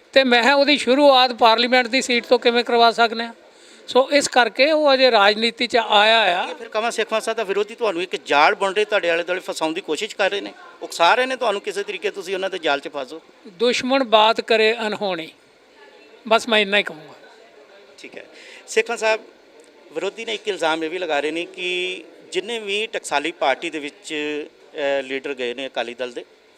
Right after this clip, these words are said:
Speaker 2: ਜਿਹੜੇ ਆਪਣੀ ਮਾਂ ਪਾਰਟੀ ਦੇ ਨਹੀਂ ਬਣੇ, ਇਹਨਾਂ ਦਾ ਆਪਸ ਦੇ ਵਿੱਚ ਵੀ ਜ਼ਿਆਦਾ ਦੇਰ, ਅ, ਨਿਭਾ ਨਹੀਂ ਹੋਣਾ,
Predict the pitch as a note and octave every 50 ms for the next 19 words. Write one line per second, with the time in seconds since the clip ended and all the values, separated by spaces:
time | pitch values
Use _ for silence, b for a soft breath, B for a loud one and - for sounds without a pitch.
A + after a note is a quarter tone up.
0 | b b b b b b b _ - A#3 A#3+ A3+ G3+ - - A3 G#3 F3+ E3 D#3
1 | D#3 E3+ E3+ - - C#3+ C3+ C3+ - - F3+ E3 D3+ D#3+ D3+ C#3 C#3+ B2+ A2+ A#2
2 | G2 F#2 F#2+ F#2+ _ _ _ _ _ b b b b b b b b _ G#3+ A3+
3 | A3+ A#3+ A3+ A#3 A3 - F3 D#3+ D#3+ - - G#3+ G3 E3+ F#3+ G#3 F3+ F#3 - -
4 | F#3+ G#3 F#3+ - - C#3+ C3+ C#3 C#3 F3+ F#3+ F3+ D#3+ D#3+ D#3+ E3 E3+ E3+ E3 D#3+
5 | E3 E3+ F#3 F#3 - - - - - - - D#3+ D#3 D#3 D#3+ D#3 D#3 D#3+ D#3+ D#3+
6 | - E3 E3+ E3 E3 D3 D3+ C#3+ C3+ C#3+ D#3+ F3 F3+ E3+ E3+ C#3+ C#3+ D#3+ F3+